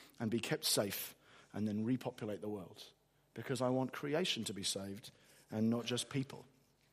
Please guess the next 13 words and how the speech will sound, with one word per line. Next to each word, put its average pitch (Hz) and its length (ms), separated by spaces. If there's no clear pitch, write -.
So 139 160
this 220 180
is 208 100
the 185 100
origin 165 360
of 113 120
rest, 156 300
and 135 80
it's 147 140
the 165 120
origin 185 320
of 113 160
covenant, 104 560